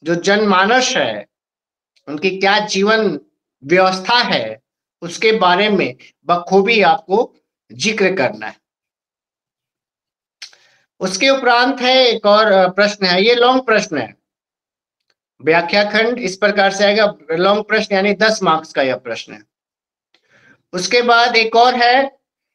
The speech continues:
मीना कांकोडर की कहानी जो है, ओड रे चुरंगर मेरे की संवेदना और शिल्प पर विचार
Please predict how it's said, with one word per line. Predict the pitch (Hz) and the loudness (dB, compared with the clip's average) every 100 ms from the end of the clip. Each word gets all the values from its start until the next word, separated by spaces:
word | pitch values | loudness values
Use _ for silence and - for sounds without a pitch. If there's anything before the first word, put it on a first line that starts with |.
| _ | _
मीना | 156 202 220 233 | -2 0 2 0
कांकोडर | 233 214 220 220 220 226 233 | 2 0 0 0 2 2 0
की | 226 220 | -4 -2
कहानी | 220 196 208 214 | 0 0 0 0
जो | 202 202 | 0 2
है, | 226 262 262 _ _ - | 2 0 -4 _ _ -4
ओड | 202 226 | 0 2
रे | 220 220 233 240 233 _ _ _ - - - - | 2 2 2 0 -4 _ _ _ -20 -20 -20 0
चुरंगर | - 202 220 220 233 226 | 4 6 6 4 4 4
मेरे | 202 185 180 196 190 | 4 4 2 0 -2
की | 190 | -4
संवेदना | 185 185 196 202 226 208 | 0 2 2 2 4 4
और | 202 | 2
शिल्प | - 226 208 | -2 -6 -2
पर | 208 | -2
विचार | 175 175 160 - | 0 0 -2 -2